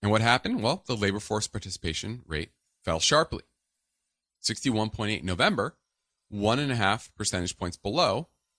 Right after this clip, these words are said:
pre-pandemic levels. Now, if you look back in history,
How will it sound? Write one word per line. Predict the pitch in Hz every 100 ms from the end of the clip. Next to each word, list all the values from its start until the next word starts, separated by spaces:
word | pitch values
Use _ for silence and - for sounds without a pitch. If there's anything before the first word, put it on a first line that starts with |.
| _ _
pre-pandemic | 90 82 90 76 67 -
levels. | 151 131 - - - _ _ _ _ _ _ _ _ _ _ _ _ _ _ _ _ _ _ _ _ _ _ _ _ _ _ _ _ _ _ _ _ _ _ _ _ _ _ _ _ _ -
Now, | 104
if |
you | 113
look | 135 -
back | 123 123
in | 113
history, | 127 190 110 107